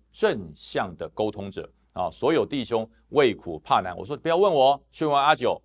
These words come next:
他是怎么过来的。所有弟兄心中有任何的疑问想不开，我说去问万事通阿九，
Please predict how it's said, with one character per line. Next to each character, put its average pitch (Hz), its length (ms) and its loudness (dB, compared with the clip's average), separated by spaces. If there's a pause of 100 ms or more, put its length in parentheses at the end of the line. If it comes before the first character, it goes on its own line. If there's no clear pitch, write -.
他 139 160 -2
是 135 100 -4
怎 98 120 -6
么 85 80 -8
过 117 160 2
来 92 140 4
的。 95 200 0 (340)
所 147 160 0
有 160 100 6
弟 147 220 0
兄 139 180 -4
心 160 300 -8
中 156 180 -4
有 113 80 0
任 143 160 0
何 127 100 0
的 123 60 -2
疑 113 180 -6
问 147 200 2
想 98 180 0
不 98 80 -8
开， 139 220 -6
我 110 80 -8
说 156 100 -4
去 185 140 -4
问 165 160 2
万 160 160 2
事 147 80 -14
通 147 140 -2
阿 156 120 2
九， 107 320 -2